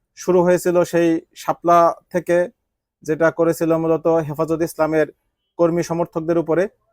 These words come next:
এরপরে সেটার পরিসমাপ্তি ঘটে জুলাই বিপ্লবের যেই গণ আন্দোলন, সেই গণ আন্দোলনের গ-, গণ অভ্যুত্থানের যেই তারা, আ, একটা বিশাল শ্রেণীর মানুষকে হত্যা করেছে, এই গণহত্যার মাধ্যমে তাদের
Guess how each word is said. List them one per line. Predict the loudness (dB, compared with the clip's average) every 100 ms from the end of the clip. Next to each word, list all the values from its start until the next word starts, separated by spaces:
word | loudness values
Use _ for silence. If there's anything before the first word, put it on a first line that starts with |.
| _ _ _
এরপরে | 2 2 2 -2
সেটার | 0 0 2 0
পরিসমাপ্তি | -2 -4 -2 -6 -2 -2
ঘটে | 0 0 0
জুলাই | 0 2 2
বিপ্লবের | 0 -2 -2 0 0 -2 _ _ _ _
যেই | 0 0 2
গণ | 0 2
আন্দোলন, | 0 2 2 2 0 _ _ _
সেই | -6
গণ | -2 -2
আন্দোলনের | 0 -2 -2 0 0 0 -2
গ-, | -8 -10 _ -6
গণ | -4 -2 -4 -8 _
অভ্যুত্থানের | -10 -6 -8 -4 -2 -2 0
যেই | 0 0
তারা, | 0 2 2 -2 _ _ _ _ _ _ _
আ, | -8 -6
একটা | -8 -2 0
বিশাল | 0 0 0 0
শ্রেণীর | -4 -6 -4
মানুষকে | -4 -4 -4 -4
হত্যা | -4 -2 -2
করেছে, | -2 -2 -2
এই | -2 -4 -4 -8 _ _ -6
গণহত্যার | -2 0 -2 -2 -2
মাধ্যমে | -2 -2 -2 0
তাদের | 0 0